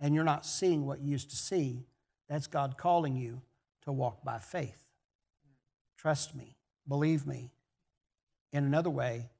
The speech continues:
here's what he, here's what he's saying. Grow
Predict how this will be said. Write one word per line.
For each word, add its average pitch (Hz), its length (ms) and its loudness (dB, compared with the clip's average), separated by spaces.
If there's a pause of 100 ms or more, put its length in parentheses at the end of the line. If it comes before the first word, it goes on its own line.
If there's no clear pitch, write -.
(380)
here's 147 220 0
what 131 140 0
he, 131 140 -6 (160)
here's 156 260 0
what 147 120 0
he's 135 120 -4
saying. 131 440 0 (1600)
Grow 135 800 0